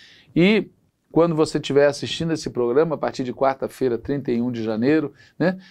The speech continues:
já haverá novidades, uma vez que é previsto para esta semana que o processo de negociação e votação no Congresso argentino tenha curso. Ainda sobre a Argentina, nós queremos aqui voltar a destacar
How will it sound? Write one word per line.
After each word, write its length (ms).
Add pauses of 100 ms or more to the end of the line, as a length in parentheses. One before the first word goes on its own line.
(140)
já 320
haverá 320
novidades, 800 (260)
uma 220
vez 320
que 220
é 60
previsto 540
para 300
esta 460
semana 580 (340)
que 240
o 60
processo 440
de 60
negociação 640
e 40
votação 480
no 100
Congresso 400
argentino 480
tenha 260
curso. 480 (240)
Ainda 480
sobre 280
a 20
Argentina, 640 (1300)
nós 120
queremos 320
aqui 160
voltar 600
a 40
destacar 760